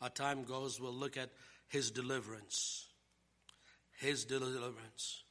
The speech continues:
God delivers his people. He keeps his promises. He keeps his covenant. He's a covenant-keeping God. He never leaves nor forsakes us.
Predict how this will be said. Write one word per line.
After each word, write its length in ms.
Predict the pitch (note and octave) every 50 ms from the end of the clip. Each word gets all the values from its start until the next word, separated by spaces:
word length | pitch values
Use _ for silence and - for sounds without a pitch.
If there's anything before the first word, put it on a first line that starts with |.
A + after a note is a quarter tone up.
| _ _ _ _ _ _ _ _ - -
God 260 | C3+ C3+ C3 C3 A#2
delivers 760 | A#2+ G#2+ G#2 A#2+ C3+ A#2+ G#2 - - - - - - - - - _ _ _ _ _ _ _ _ -
his 200 | - A2 - -
people. 360 | - - A2+ A#2 - - - - - _ _ - - - - - - - _ _ _ _ _ _ _ _ _ _ _
He 100 | - D#3
keeps 340 | D3 - - F3+ F3 - - -
his 120 | D3+ C3
promises. 840 | - - - C#3 C3+ B2+ C3+ C#3 - - C3+ C3+ - - - - - - _ _ - - _ _
He 140 | - F3 E3
keeps 380 | F3 - G#3+ F#3+ - - -
his 140 | D#3 C3+ -
covenant. 600 | - - - D3 C#3+ D#3 D3 C#3+ G2 - - - - _ _ _ _ - - - - -
He's 140 | - D3 C#3+
a 60 | E3
covenant-keeping 920 | - - - G#3 G#3 F3+ E3+ E3 D3+ C3 - - F3 - - C#3 B2+ A#2+
God. 240 | G#2+ G#2+ A2 A2+ C3 C#3+ - - - - - _ _ _ _ _ _ _ _ _ _ - - - - - - - - _ _ _ _ _ _ _ _ _ _ _ _ _ _ _ _ _ _ _
He 120 | - C#3+ C3+
never 380 | C3+ D3+ F3 E3+ D3+ D3 C3+
leaves 560 | B2+ C3 D3+ D#3 D3 A#2 - - - - - - A2
nor 80 | A2
forsakes 640 | - - - A2 - - - C#3 C#3 C3 - - C#3+
us. 640 | B2+ - - - - - - - - - - -